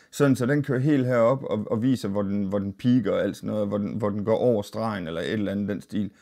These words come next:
Så kan jeg ikke redde den lyd. Det er faktisk nemmere at redde en lav lyd, end en lyd, der er for høj, fordi at den, den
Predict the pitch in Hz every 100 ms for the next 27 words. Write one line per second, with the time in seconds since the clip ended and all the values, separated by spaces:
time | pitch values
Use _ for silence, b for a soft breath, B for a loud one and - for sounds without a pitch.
0 | b b b b - 175 156 175 135 175
1 | 185 143 110 123 113 - _ _ _ _
2 | - 123 151 147 156 175 180 143 147 165
3 | 170 131 123 170 160 123 135 110 - _
4 | _ - 127 127 113 - 123 123 120 117
5 | 156 139 113 110 117 113 123 139 - 110
6 | 113 135 117 104 101 110 104 104 - _
7 | _ - 110 107